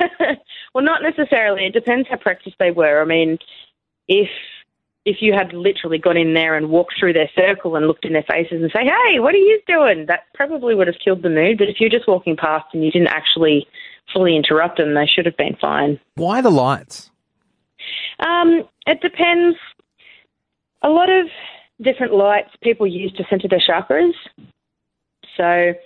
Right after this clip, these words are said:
Speaker 1: a blue light is your throat chakra, an orange light is your, um, your second chakra, and a red light is your base chakra, which is your first chakra. So they could have been using them to ground themselves or to center their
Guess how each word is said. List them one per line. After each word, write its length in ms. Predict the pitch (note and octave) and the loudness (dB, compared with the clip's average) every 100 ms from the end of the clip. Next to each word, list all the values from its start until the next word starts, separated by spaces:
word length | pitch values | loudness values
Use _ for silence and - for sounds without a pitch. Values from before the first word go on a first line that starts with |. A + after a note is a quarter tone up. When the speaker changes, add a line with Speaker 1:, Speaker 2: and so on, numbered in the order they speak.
| _ _ - | _ _ -4
Speaker 1:
a 80 | F#3+ | -4
blue 360 | F#3 G#3+ A#3+ A#3 | 0 2 2 4
light 400 | F#3 F3 F3+ - - - - | 4 2 0 -4 -20 -20 -8
is 260 | F3+ E3 | -6 -2
your 280 | F3 F3 E3 - | 2 2 2 0
throat 200 | F3 F3 - | 0 0 0
chakra, 440 | E3 F3 G#3+ D#4+ F#4+ _ _ _ | -2 0 -2 -2 -4 _ _ _
an 140 | E3+ E3+ | -2 0
orange 400 | F#3 G3 G3+ F#3 | 2 2 2 2
light 400 | F3 E3+ E3 - - | 2 2 0 -6 -8
is 160 | E3+ E3 | -4 0
your, 440 | E3+ D#3+ D#3+ D#3 - _ - _ _ - | 2 2 2 0 -6 _ -20 _ _ -2
um, 640 | E3 D#3+ D#3+ D#3 D#3 D3+ - | 0 2 2 2 0 0 -2
your 120 | E3+ - | -2 -2
second 280 | F3+ F3+ D#3+ | -2 0 0
chakra, 480 | E3 D#3+ - B3 E4+ - _ _ _ _ - | 0 -2 0 0 0 -2 _ _ _ _ -4
and 160 | E3+ | -2
a 60 | D#3+ | 0
red 240 | F3 F3 | 0 0
light 220 | E3+ D#3 | 0 2
is 120 | D#3 D#3 | 0 -2
your 80 | |
base 240 | D3 D3+ C#3+ | -2 -2 -2
chakra, 380 | - - - - | -4 -4 -2 -2
which 200 | D3 C#3+ | 0 0
is 80 | D3+ | 0
your 100 | D3 | 0
first 220 | D3 - | -2 0
chakra. 400 | - - - - - _ _ _ - - _ - | -2 -4 -4 -8 -10 _ _ _ -20 -20 _ -4
So 220 | E3 D#3 | 0 2
they 120 | D#3 E3+ | 0 -2
could 180 | G3 | 0
have 140 | F3+ E3 | 0 0
been 200 | E3 D#3+ | 0 2
using 340 | D#3+ - E3 | 2 2 2
them 160 | D#3 D3+ | 4 2
to 80 | - | 0
ground 300 | D3+ D#3 D#3+ | 0 2 2
themselves 480 | D#3+ - D#3 D#3+ D#3 | 2 2 0 2 0
or 120 | C#3+ | 0
to 220 | - D3 C#3+ | 2 2 0
center 260 | E3 D3 D3+ | -4 -2 -2
their 440 | D#3 D3+ D3+ D3 | 0 0 0 -2